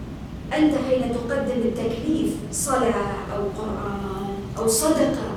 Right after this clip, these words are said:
أو زكاة أو صياما،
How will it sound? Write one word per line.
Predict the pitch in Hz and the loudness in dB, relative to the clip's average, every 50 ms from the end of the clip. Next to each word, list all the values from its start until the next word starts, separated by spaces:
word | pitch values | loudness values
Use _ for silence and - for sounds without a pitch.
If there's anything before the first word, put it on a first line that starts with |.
| - 226 | -4 -4
أو | - | -2
زكاة | - - 226 226 - 269 262 254 233 - 180 - - - - - - - - - - - - - - - - - - - | -2 0 0 0 0 0 0 0 -2 -2 -4 -6 -8 -8 -8 -10 -10 -10 -10 -10 -10 -10 -10 -10 -10 -10 -10 -10 0 4
أو | 349 381 | 6 6
صياما، | 381 392 392 427 403 427 - 523 466 330 262 - | 8 8 8 8 8 8 8 8 6 6 6 6